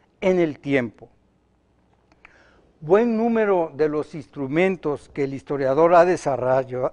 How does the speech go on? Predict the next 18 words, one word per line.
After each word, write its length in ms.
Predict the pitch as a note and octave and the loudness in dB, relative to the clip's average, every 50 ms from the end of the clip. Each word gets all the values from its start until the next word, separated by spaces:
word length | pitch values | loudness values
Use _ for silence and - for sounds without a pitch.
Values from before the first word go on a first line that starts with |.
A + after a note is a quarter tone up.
| - | -6
ha 140 | - E3+ E3+ | -4 -2 -2
desarrollado 880 | F#3+ A3 - - F3+ C#3+ A#2+ A#2+ A2+ A2+ A#2 C3 C3+ D3 C#3 A#2 A#2+ _ _ _ _ _ _ _ _ - - - - _ _ _ | -2 -2 -4 -4 -6 -8 -8 -10 -16 -14 -10 -8 -6 -6 -6 -8 -14 _ _ _ _ _ _ _ _ -20 -20 -20 -20 _ _ _
para 460 | - C#3+ C#3+ C#3 C#3 B2+ B2+ C3 - _ _ - | -2 0 2 2 2 2 0 -2 -6 _ _ 0
comprender 960 | - G3+ G#3+ A3 A3 A3 G#3+ G3+ - - - D3 C#3+ C3+ C3+ C3+ D3 E3+ E3+ | 4 6 6 6 4 2 -2 -8 -12 -10 -8 -6 -6 -6 -4 -2 -2 -2 -2
el 140 | E3 D3 B2 | -2 -4 -6
pasado 680 | _ - A#2+ A#2+ - - C#3+ C3+ C3+ C3+ D3+ D#3+ - _ _ _ _ _ _ _ _ _ | _ -10 -10 -8 -6 -4 -4 -2 -4 -6 -10 -14 -16 _ _ _ _ _ _ _ _ _
son 560 | _ - - - F#3 F#3 F#3 F#3+ F#3+ F#3+ D#3 | _ -10 -2 4 6 6 6 6 4 0 -2
detectores 800 | C#3 D3 C3+ - - C3+ A2+ - - E3 D#3+ E3 E3 E3+ D#3 C#3 | -2 -4 -4 -4 -8 -10 -10 -6 -2 0 0 0 0 -2 -6 -8
del 260 | B2+ B2 A#2+ A2+ - | -10 -10 -10 -12 -12
cambio 460 | - - D#3+ E3+ F3 F3+ F3 E3 E3 D3+ | -4 0 2 2 2 2 -2 -8 -8 -6
y 20 | |
la 140 | C3+ B2 A2+ | -6 -8 -8
transformación. 960 | - A#2 G#2+ - - B2+ A#2+ A2 G#2 G#2 G#2 - - D3 C3 A#2 G#2 G2+ G#2 _ _ _ _ _ _ _ _ _ _ _ _ _ _ _ _ _ _ | -10 -14 -18 -18 -20 -20 -20 -20 -20 -20 -20 -20 -18 -18 -16 -16 -18 -20 -20 _ _ _ _ _ _ _ _ _ _ _ _ _ _ _ _ _ _
El 200 | - G3+ F3 D#3 | -2 -2 0 0
historiador 720 | D#3+ C#3+ - - F3 D#3 D3+ D3+ C#3+ C3+ E3 F3+ G3 G3+ G3 | 0 -2 -2 -2 -2 0 0 0 2 4 4 6 6 4 4
registra 800 | F#3+ E3 - - - F3+ F#3 F3 - - F3 F3+ F3+ F3+ - - | 0 -2 -4 -8 -12 -10 -10 -10 -10 -4 0 0 0 0 -2 -8
el 220 | - E3+ C3+ - - | -12 -12 -12 -6 0
cambio 540 | F3 F3+ F#3+ G3 F3 F3+ F#3 F#3 F3 - | 2 2 2 0 -2 -2 -2 -2 -2 -4